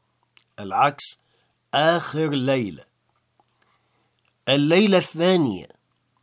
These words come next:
الليلة الثالثة، الليلة الرابعة، الليلة الخامسة،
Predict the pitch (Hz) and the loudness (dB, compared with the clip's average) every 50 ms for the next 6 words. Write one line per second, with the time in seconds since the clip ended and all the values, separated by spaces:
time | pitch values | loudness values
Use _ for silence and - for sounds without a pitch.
0 | _ _ _ _ _ _ _ _ _ _ _ - 123 131 127 131 147 165 175 185 | _ _ _ _ _ _ _ _ _ _ _ -6 -4 -4 -2 0 0 0 2 2
1 | 170 160 147 - - - 143 147 165 180 180 156 135 - - - - - _ _ | 2 0 0 -2 -6 -4 -2 0 0 0 0 0 -2 -4 -6 -12 -14 -14 _ _
2 | _ _ _ _ _ _ _ _ _ _ _ _ _ _ _ _ _ _ _ - | _ _ _ _ _ _ _ _ _ _ _ _ _ _ _ _ _ _ _ -4
3 | 131 139 139 135 147 165 185 208 202 180 160 151 139 131 131 147 170 185 185 151 | -2 0 0 0 2 2 2 2 4 4 6 4 6 6 6 6 6 6 4 4
4 | 143 120 101 87 82 - - _ _ _ _ _ _ _ _ _ _ _ _ _ | 2 0 -2 -2 -6 -10 -16 _ _ _ _ _ _ _ _ _ _ _ _ _
5 | _ _ _ _ _ _ _ _ - 120 131 131 139 160 180 196 175 160 143 139 | _ _ _ _ _ _ _ _ -6 -4 -2 0 0 2 2 2 2 2 0 0
6 | 127 - - - 160 170 180 190 180 160 139 117 - - - 92 82 | -2 -4 -4 0 0 2 2 2 2 0 0 -2 -4 -6 -6 -8 -12